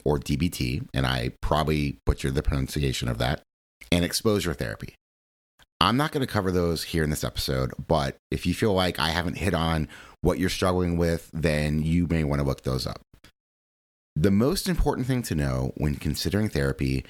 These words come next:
is that you cannot be complacent if you wanna make progress.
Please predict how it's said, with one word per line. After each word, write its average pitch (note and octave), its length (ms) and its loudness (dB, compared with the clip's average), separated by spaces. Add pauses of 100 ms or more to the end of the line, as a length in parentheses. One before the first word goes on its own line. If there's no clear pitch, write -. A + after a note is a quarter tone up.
(320)
is D2 160 -2
that D#2 280 0 (100)
you F2 260 0
cannot A2+ 580 -2
be D2+ 360 0
complacent E2+ 720 -2 (380)
if - 120 -6
you F#2 120 4
wanna D#2+ 180 2
make C#2 180 -2
progress. - 600 -4